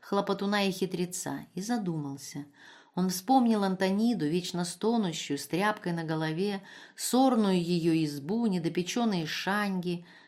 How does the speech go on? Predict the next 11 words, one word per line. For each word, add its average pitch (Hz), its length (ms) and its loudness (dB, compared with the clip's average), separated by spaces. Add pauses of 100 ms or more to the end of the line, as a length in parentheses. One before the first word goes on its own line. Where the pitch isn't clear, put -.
Где 180 540 6
ей 202 240 4
воспитать 160 640 -2
семерых 151 540 -2
ребят? 143 420 -4 (640)
Хотел 269 340 4
вспомнить 262 600 6
ребят 285 340 2
и 202 60 0
не 151 140 -2
смог. 151 500 -6